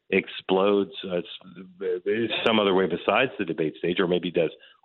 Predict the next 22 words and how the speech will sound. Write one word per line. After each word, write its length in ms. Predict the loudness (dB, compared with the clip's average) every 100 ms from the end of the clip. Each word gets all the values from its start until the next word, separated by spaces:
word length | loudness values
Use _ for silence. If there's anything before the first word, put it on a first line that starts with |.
| -2
well 300 | 2 2 2
in 100 | 0
the 60 | 0
first 260 | 0 0 -2
debate 260 | -2 0
with 120 | 0
a 40 | -2
lower 360 | 2 2 2 0
threshold. 460 | 0 0 0 -2 -2 -8 _ _ _ -4
It 20 |
can 80 | -2
be 80 |
difficult 520 | 0 0 0 0 0 -4
to, 60 |
for 160 | -6 0
anybody 360 | 2 2 0
to 80 | -2
break 280 | 0 0 0
into 240 | -2 0
those 200 | -2 -2 0
double 240 | -2 -2
digits. 380 | -2 -2 -2